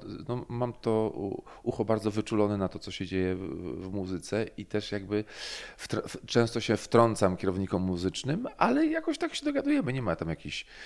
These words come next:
e, jakichś problemów z tym. Raczej, y, y, wtrącam się, y, na takiej, na takim gruncie, co mi jest potrzebne, y, żeby jaką, jaką energię, jaką, jak-, jaki temat uzyskać. Tutaj to jest dla mnie ważne, żeby, żeby ta temperatura sceny była ważna.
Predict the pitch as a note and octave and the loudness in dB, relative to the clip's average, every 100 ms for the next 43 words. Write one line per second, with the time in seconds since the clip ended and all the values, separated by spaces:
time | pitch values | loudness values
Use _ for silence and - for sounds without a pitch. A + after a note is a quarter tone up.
0 | - - - F2 D#2+ - D#2 - G2 F2 | -14 -14 -4 0 0 -2 -6 -2 0 2
1 | E2+ D#2+ - - G2 G#2 - G2+ - G2 | 2 0 -2 0 2 2 4 2 4 2
2 | C#2+ F#2 D#2+ - A2 A2+ G#2+ G#2 C2+ - | 2 0 -2 0 0 0 0 -2 -2 -8
3 | - - E2+ - - B1+ G2+ F2+ G2 G#2 | -16 -12 -12 -12 -12 -6 -4 -2 -4 -4
4 | G2 - F#2+ F#2 G2 G2 G2 G2+ G2+ - | -4 -6 -8 -6 -6 -2 -2 -2 -2 -2
5 | G2 F#2+ - - - G2+ G#2+ F#2+ - - | -4 -4 -6 -4 0 0 0 -2 -2 -2
6 | D#2 - F#2 F#2 F#2+ - - - - - | -2 -2 -4 0 0 0 -12 -16 -18 -8
7 | - F3+ F3+ - F#2+ F#2+ G2+ A#2 A2+ F2+ | -4 -2 0 2 2 4 6 6 8 4
8 | D#2+ E2+ F2 F2+ D2 E2+ G#2 G#2+ G#2 - | 4 0 0 0 0 -2 -2 0 2 0
9 | F2 G2 - F#2 - D2+ C2 - - F2 | -2 -4 -2 -4 -4 -6 -8 -6 0 0
10 | E2 F#2 E2 E2+ E2 D#2+ E2 E2+ E2 D#2+ | 2 2 2 0 0 0 0 0 -2 -4
11 | E2 E2+ D#2+ D#2+ D#2+ - F#2 D#2+ E2+ - | -6 -6 -6 -4 -4 -4 -4 -2 -2 -2
12 | E2+ - C2+ C2 A#1+ A#1 A1+ A1 - | -4 -4 -6 -6 -6 -6 -6 -8 -12